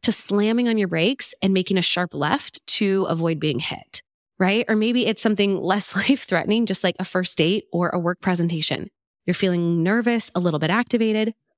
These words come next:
This can actually be really helpful. This state of being a little bit activated makes you more present,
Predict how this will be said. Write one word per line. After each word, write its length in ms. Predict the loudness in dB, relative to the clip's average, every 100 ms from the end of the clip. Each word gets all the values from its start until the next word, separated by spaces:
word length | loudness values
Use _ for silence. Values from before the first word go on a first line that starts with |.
| -2
This 160 | -2 0
can 120 | 0
actually 320 | 0 0 0 2
be 100 | 2
really 220 | 0 2
helpful. 580 | 0 0 -2 -2 -4 _ _ _ _
This 340 | 0 0 -4 -12 _ _ _
state 540 | -6 -4 0 2 0 0 -4
of 160 | 0
being 300 | 0 2 0 0
a 60 |
little 320 | 2 2 2
bit 120 | 0 -2
activated 640 | -6 -4 -2 0 0 -2 _ _ _ 0
makes 260 | 0 2
you 60 | 2
more 160 | 0
present, 520 | 0 0 2 2 0